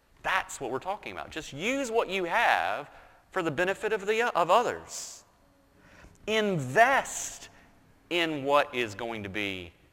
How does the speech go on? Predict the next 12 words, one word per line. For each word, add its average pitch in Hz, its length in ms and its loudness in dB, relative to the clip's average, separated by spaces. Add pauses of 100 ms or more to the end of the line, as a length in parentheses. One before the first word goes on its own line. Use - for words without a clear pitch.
(160)
eternal. 87 560 -4 (3000)
Speaking 131 340 0
of 98 80 -4
investing, 92 640 -2
I, 110 160 4
I 139 80 4
was 147 180 -2
curious, 85 920 -2 (640)
since - 240 -12
I 98 60 -2
used 92 300 -8
the 85 140 -4